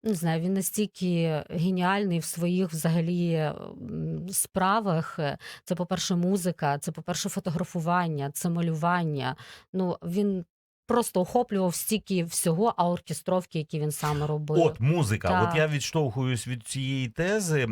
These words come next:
Speaker 2: і питання до вас. Е, пані Оксано, о, ви вже сказали, що я не хочу бути майстром на всі руки, я сконцентруюся на музиці. Як він ставився до текстів?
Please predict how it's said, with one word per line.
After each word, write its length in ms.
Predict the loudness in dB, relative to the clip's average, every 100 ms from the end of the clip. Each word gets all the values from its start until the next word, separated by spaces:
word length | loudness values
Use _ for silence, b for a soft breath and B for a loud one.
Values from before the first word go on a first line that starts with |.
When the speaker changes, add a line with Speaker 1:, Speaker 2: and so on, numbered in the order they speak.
| -4
Speaker 2:
і 220 | -2 -2
питання 420 | 0 0 2 2
до 160 | 2 0
вас. 320 | 2 0 0
Е, 260 | 0 2 2
пані 220 | 0 -2
Оксано, 340 | 0 0 -2 -4
о, 200 | -2 0
ви 360 | 0 2 2 2
вже 140 | 2
сказали, 500 | 0 0 0 0 -2
що 400 | -4 -4 0 0 B B B
я 120 | 0
не 100 | 2
хочу 520 | 0 0 0 0 0
бути 440 | -2 -2 0 -2 0
майстром 420 | 0 0 0 0
на 80 | 0
всі 200 | 0 0
руки, 320 | 0 -2 -2
я 200 | 0 0
сконцентруюся 760 | 0 0 0 0 0 0 0 0
на 100 | 2
музиці. 440 | 2 0 -2 -6 B -2
Як 240 | -2 0
він 100 | -2
ставився 420 | 0 -2 -2 -2
до 120 | 0
текстів? 640 | 0 -2 -4 -6 -8 -12